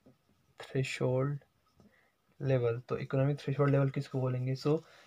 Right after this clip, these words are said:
it's commonly used as a index, commonly used as an index in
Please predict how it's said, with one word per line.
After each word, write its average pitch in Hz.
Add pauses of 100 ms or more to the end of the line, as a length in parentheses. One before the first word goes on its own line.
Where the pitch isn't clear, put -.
(180)
it's 151
commonly 147
used 147
as -
a 131
index, 143 (2750)
commonly 139 (680)
used 131 (100)
as 127
an 127 (2000)
index 143 (140)
in 139